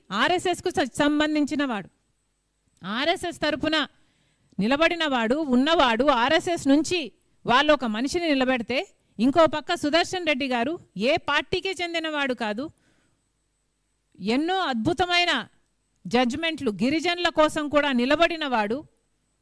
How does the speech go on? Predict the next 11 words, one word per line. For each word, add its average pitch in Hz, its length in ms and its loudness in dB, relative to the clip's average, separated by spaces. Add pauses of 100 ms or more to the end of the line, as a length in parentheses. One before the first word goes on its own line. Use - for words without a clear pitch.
(160)
అలాంటివాడు, 302 720 0 (400)
తెలుగువాడు, 285 640 0 (1200)
మీ 254 100 2 (140)
సామాజిక 339 460 0 (120)
వర్గానికి 330 500 0
చెందినవాడు, 262 600 -2 (560)
మరి 311 200 -2
మీరు 349 140 -4 (100)
ఎందుకు 359 280 0
మద్దతు 349 340 0
ఇవ్వటం 311 280 2